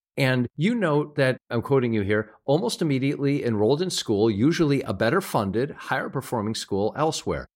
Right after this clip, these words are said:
Nevertheless, so even with all of that good stuff there, that's my editorial comment, nevertheless, it took them more than two years until the spring of two thousand and eight to catch up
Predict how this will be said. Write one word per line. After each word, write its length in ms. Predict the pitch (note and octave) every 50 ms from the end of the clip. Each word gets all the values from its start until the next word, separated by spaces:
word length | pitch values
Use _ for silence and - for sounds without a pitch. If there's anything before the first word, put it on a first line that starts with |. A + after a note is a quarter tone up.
| _ -
Nevertheless, 840 | A#2 B2+ D3+ F3+ A#3 B3 G3+ F3+ D3 C3+ C3 C3 G#2+ F2 E2 - -
so 160 | - B2 A2+ -
even 300 | G3 G#3+ G#3+ F#3+ C#3+ B2+
with 260 | - - - - -
all 220 | G#2+ A2 G#2 G2
of 60 | F#2+ F#2
that 360 | G2 F2+ F2+ - - _ _
good 220 | - A#2 G#2+ F#2+
stuff 400 | - - - D#2+ C#2+ C2 - -
there, 240 | - C#2 C2+ D2+ E2
that's 320 | - D2+ D2 - - - - -
my 280 | - F2+ E2+ D#2+ D2+ D2
editorial 500 | - D2+ D2 D2 - E2+ D#2 D2 C2+ C#2
comment, 420 | - - D2 D2 G2 C#3+ F3+ F3+ - _ _ -
nevertheless, 560 | A2+ C3+ D#3 F3 F3+ F3 D#3 C#3 C3 - -
it 80 | B2+
took 220 | - D3 C#3 - -
them 100 | C#3 B2
more 200 | B2 B2+ B2 A2
than 160 | G#2 G2 F#2+
two 220 | F#2+ - - A3
years 380 | G#3+ F3 C#3+ C3+ C3+ C3+ D3 -
until 240 | B2+ A#2+ - A#2+ G#2
the 80 | F#2
spring 560 | E2+ - - - - - F3+ F3 D#3+ A#2 F#2 F2
of 140 | E2+ -
two 160 | - - D3+ C#3+
thousand 360 | - - D3 C#3+ - C3+ B2+
and 120 | A#2 G#2+ -
eight 240 | G#2+ A#2+ A#2+ -
to 80 | - G2+
catch 340 | - - - D#3 D#3 - -
up 220 | B2+ A2 G#2+ -